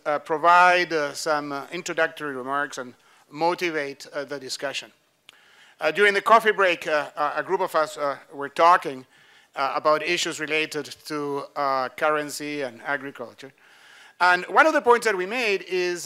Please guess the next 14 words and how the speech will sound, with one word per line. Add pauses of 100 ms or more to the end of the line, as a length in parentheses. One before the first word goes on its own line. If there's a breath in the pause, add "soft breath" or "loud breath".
that,
uh,
the
whole (260)
question (280)
of
exchange
rate
policy, (600 soft breath)
uh,
has
had
a
cyclical